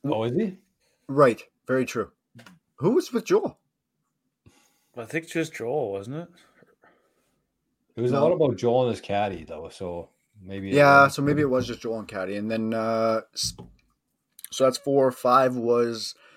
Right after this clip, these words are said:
Speaker 2: Fitzy and D J.
Speaker 1: D J.
Speaker 2: Yeah.
Speaker 1: That was a really good episode, D J and Fitz.
Speaker 2: Better than I was kind of expecting.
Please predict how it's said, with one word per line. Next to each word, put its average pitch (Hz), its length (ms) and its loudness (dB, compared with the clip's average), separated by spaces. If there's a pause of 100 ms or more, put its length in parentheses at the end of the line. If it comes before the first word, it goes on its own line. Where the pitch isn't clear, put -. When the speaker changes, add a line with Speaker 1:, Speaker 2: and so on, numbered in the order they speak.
(200)
Speaker 2:
Fitzy 135 680 -4 (200)
and 110 400 -6
D 107 240 -4
J. 95 40 -8
Speaker 1:
D 95 60 -6
J. 95 160 -4 (640)
Speaker 2:
Yeah. - 180 -14 (540)
Speaker 1:
That 123 100 2
was 151 140 6
a 160 60 6
really 123 280 4
good 104 140 -2
episode, 92 480 -8 (140)
D 104 120 -6
J 104 180 -6
and 98 140 -10
Fitz. - 360 -6 (840)
Speaker 2:
Better 147 280 6
than 147 400 2
I 131 640 0
was 120 180 -10
kind 127 160 -6
of 113 60 -8
expecting. - 440 -10